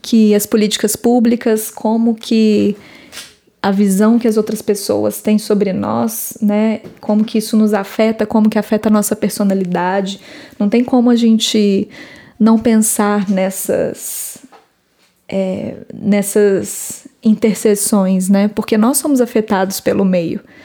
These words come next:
né? Não tem como separar isso, né? Uma pessoa negra, por exemplo, ela vai, vai ser atravessada pelo racismo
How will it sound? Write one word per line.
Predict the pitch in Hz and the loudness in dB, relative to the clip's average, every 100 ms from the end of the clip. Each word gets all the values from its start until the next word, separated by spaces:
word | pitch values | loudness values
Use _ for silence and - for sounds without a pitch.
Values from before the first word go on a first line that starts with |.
| - - - - _ | -20 -20 -20 -20 _
né? | 214 190 | 0 2
Não | 196 196 | 2 2
tem | 190 220 | 2 0
como | 240 226 214 214 | 2 0 2 2
separar | - 226 220 214 202 180 185 | 0 -2 0 0 0 0 -2
isso, | 175 - - - - 196 | -4 -6 -8 -10 -10 -6
né? | 185 190 | -2 0
Uma | 196 196 | 0 2
pessoa | 208 - 214 208 208 | -2 0 2 4 4
negra, | 196 202 233 214 | 2 2 2 0
por | 196 190 | 0 0
exemplo, | 190 202 214 277 254 | 2 2 2 2 2
ela | 208 214 | 2 2
vai, | 214 214 247 320 254 - - - - - | 0 0 0 0 -2 -6 -20 -20 -12 -2
vai | 214 226 262 | 2 2 2
ser | - | 2
atravessada | 226 220 208 208 - 202 196 190 | 0 2 2 2 0 0 0 0
pelo | 190 196 190 | 0 0 2
racismo | 190 - - 202 208 208 208 | 0 -2 0 2 4 4 4